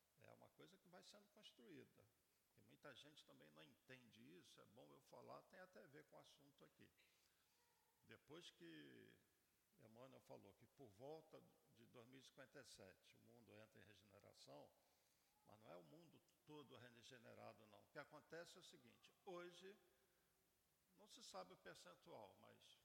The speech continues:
vamos considerar só os encarnados. Digamos que vinte por cento das pessoas estejam voltadas para o bem, para o amor. Vinte por cento.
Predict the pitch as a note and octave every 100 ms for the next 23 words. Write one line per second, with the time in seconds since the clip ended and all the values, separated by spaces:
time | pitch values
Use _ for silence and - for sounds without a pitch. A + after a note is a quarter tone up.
0 | - - G3 F#3+ G3 F3+ E3 D#3 D#3 -
1 | F#3+ E3+ F3+ - C#3 A2+ G#2+ - - -
2 | - - - - - - - A#2 D3+ F3
3 | - F3+ A#2+ D#3+ F#3+ - - B2+ - C#3+
4 | B2+ - - - C#3 D3 - - C#3 B2+
5 | A#2 A#2 C3 A2+ A#2+ - B2+ G#2 F#2 -
6 | - - A#2 G#2+ G#2+ G#2+ - - - -
7 | - - - - - - - - B2 C3+
8 | - C3 - G2+ G2 -